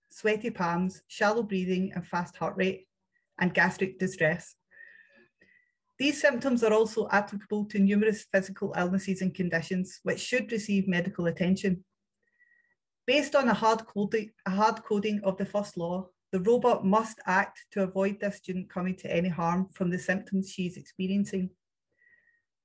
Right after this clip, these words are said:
It is likely that the robot will remove the student from the situation in the first instance,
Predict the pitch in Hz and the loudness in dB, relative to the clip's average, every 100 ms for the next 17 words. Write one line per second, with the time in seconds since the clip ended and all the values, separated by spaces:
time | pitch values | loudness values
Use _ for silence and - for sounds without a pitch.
0 | _ 202 247 214 247 262 285 254 233 208 | _ 0 2 2 2 4 4 4 2 2
1 | 220 208 214 196 196 185 196 208 226 214 | 2 2 0 0 -2 0 0 -2 -4 -8
2 | 214 196 - 196 185 185 190 - 190 185 | -6 -6 -4 -2 -2 0 -2 -2 -4 -4
3 | 190 190 - 180 180 196 196 - 175 185 | -2 -4 -2 -4 -4 -4 -4 -4 -4 -4
4 | 196 196 - | -2 -2 -4